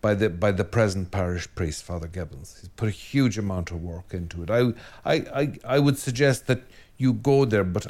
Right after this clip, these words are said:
I would suggest that you go there with, at the core of your visit, the visit to the wall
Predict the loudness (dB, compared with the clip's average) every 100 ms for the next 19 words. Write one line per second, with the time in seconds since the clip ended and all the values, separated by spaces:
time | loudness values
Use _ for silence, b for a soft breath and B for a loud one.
0 | 2 4 4 2 -2 0 2 2 0 -4
1 | -4 -2 0 0 0 2 4 4 4 4
2 | 4 4 4 0 B B -4 -4 -4 -8
3 | -2 2 4 6 4 4 4 4 2 2
4 | 2 2 -2 -4 -4 0 2 2 -2 -4
5 | -4 0 0 4 4 6 4 2